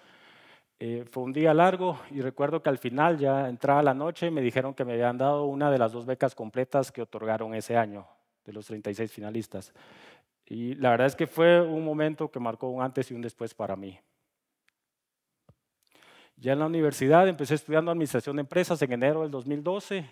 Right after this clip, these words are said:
me cambié a ingeniería empresarial en verano de ese año,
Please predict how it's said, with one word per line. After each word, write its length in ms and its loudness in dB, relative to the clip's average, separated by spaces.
me 160 -10
cambié 260 0
a 40 4
ingeniería 360 2
empresarial 560 -2
en 120 -4
verano 280 -2
de 60 -8
ese 140 -2
año, 280 -4